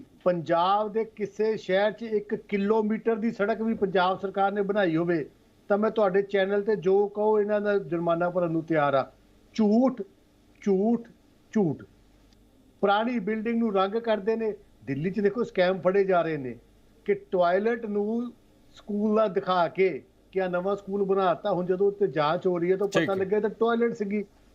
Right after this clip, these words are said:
Speaker 1: ਇੱਕ ਪੁਰਾਣੀ ਸੀਟ ਪੱਟ ਕੇ ਨਵੀਂ ਲਾਤੀ, ਉਹਦੇ ਅੱਗੇ ਬੋਰਡ ਲਾ ਦਿੱਤਾ, "ਆਹ ਦੇਖੋ ਜੀ, ਬਣ ਗਿਆ ਸਾਡਾ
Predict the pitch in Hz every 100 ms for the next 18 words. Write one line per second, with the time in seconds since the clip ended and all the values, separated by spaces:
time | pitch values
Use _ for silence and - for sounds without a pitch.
0 | - 185 196 190 180 196 196 196 208 202
1 | 190 190 202 185 190 202 180 160 160 220
2 | 214 160 - _ _ 180 185 196 165 196
3 | 175 143 156 170 180 185 180 185 202 180
4 | - _ _ 170 165 175 175 180 170 160
5 | 156 170 170 160 165 160 156